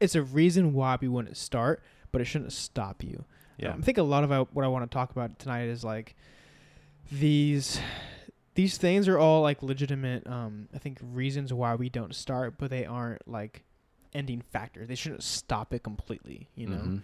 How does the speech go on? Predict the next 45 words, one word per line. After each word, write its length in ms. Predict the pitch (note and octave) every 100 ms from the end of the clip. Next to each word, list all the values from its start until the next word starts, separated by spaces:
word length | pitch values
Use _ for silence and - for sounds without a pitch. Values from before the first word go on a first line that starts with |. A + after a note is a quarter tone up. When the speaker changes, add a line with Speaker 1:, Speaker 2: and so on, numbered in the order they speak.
| -
Speaker 1:
It's, 220 | C#3+ C#3 -
it's 120 | E3
the 120 | -
force 360 | D3 - D3 -
oppo-, 200 | - -
these 160 | F3 F#3
are 80 |
the 140 | E3 D3+
forces 340 | - D#3+ D3
opposing 440 | C#3 - C#3 A#2+ F#2
you. 120 | A#1+
These 140 | C3 C#3
are, 60 |
this 320 | C3+ C#3 D3+ F3
is 120 | E3
the 120 | D#3+
resistance, 640 | C3 B2 C#3 - F#2+ -
but 140 | - B2+
it's 120 | -
not 280 | C#3+ C#3 A2 _ -
enough 500 | B2+ C3 C3 A#2+ -
to, 340 | - A2+ G#2 B2 _ _ _
to 100 | C3
prevent 360 | - C#3+ C3 G#2
you 120 | B2
from 240 | A2 G#2+ C#3+
going 200 | B2 A2+
forward. 380 | - G1+ - C#3+
Speaker 2:
Right. 340 | G#2+ G#2+ F#2+ F2
They're 100 | A#2
more 160 | A#2+
like 240 | G#2 F2+ - _ _ _ -
obstacles 640 | F#2+ - - G2 D#2 D#2
than 400 | F#3 F3+ - G#2+
they 140 | F#2
Speaker 1:
Obstacles, 40 | F2+
Speaker 2:
are 180 | F2 E3
Speaker 1:
yeah. 140 | - C#3+ -
Speaker 2:
barriers, 640 | F#2+ E2+ E2 D2+ D#2 -
if 80 | -
that 100 | G2
makes 180 | E2 -
Speaker 1:
Mm-hmm. 100 | -
Speaker 2:
sense. 280 | A#2 - - _ _ _ _ -
Um, 400 | F2 E2 D#2+ E2